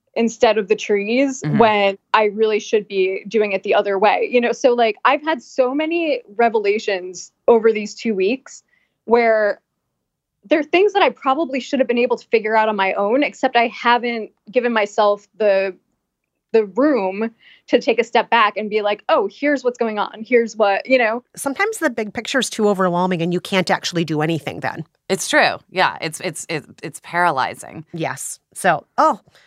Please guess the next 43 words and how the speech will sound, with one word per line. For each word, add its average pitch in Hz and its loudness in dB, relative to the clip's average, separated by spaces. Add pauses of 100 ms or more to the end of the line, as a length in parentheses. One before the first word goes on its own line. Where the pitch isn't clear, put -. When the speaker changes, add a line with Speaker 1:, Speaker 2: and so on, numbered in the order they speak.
(200)
Speaker 3:
so - 0
you 302 2 (100)
totally 311 0
hit 277 -2
it 277 4
out 247 2
of 240 -4
the 226 2
ballpark 196 -2
then 190 0
with 180 -4
that 165 0
step. - -4
The 202 -4
get 180 -2
Speaker 2:
Mm-hmm. 165 0
Speaker 3:
moving 294 -2
step, - 0
it 190 -4
sounds 220 2
Speaker 2:
Totally. 151 -2
Speaker 3:
like 190 0 (400)
not 233 2
only 233 -2
did 190 -6
you 180 -2
kill 202 -2
it 214 2
on 226 -2
that 247 -2
step, 262 -4 (340)
you 220 0
put 247 2
a 233 2
twist - -4
on 214 2
it 220 -2
and 175 -2
reinvented 170 0
it - -6
for - -4
yourself 160 0
that, - -4